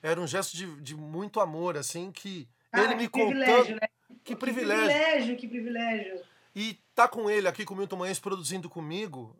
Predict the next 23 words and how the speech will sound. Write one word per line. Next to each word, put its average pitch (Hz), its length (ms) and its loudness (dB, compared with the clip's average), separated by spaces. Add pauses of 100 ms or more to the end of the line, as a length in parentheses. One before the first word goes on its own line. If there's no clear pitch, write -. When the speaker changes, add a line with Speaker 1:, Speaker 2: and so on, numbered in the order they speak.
(180)
Speaker 1:
é 170 100 -2
incrível, 190 600 -8
né? 135 240 -12
Porque 147 240 -10
é 170 80 2
um 180 100 -2
cara 175 300 2
que 147 360 -10 (760)
hoje 170 320 0
tá 170 140 -6
com 156 440 -8
quase 165 240 0
oitenta 160 320 -6
anos 156 180 -8
de 143 80 -10
idade 151 580 -4 (420)
e, 156 80 -14
de 160 80 -6
repente, 160 380 -6
o 170 40 -8
mercado 160 440 0
se 160 200 -4
vê 135 720 -8